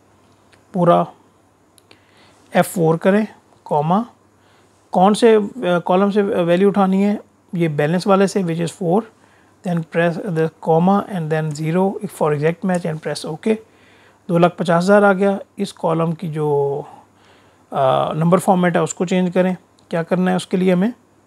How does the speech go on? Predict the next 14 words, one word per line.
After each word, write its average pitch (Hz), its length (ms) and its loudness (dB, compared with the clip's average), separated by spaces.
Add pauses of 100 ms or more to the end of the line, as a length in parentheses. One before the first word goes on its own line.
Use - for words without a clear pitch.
(920)
control 170 360 4
shift - 360 -6
one, 147 320 -2 (640)
Alt 160 320 2 (120)
H - 140 -12
नाइन, 160 460 -2 (300)
Alt 143 320 0 (120)
H - 140 -16
नाइन, 160 200 -12 (440)
ठीक 165 200 -6
है, 269 140 2
क्लियर 208 320 0
हो 247 100 4
गया। 240 280 4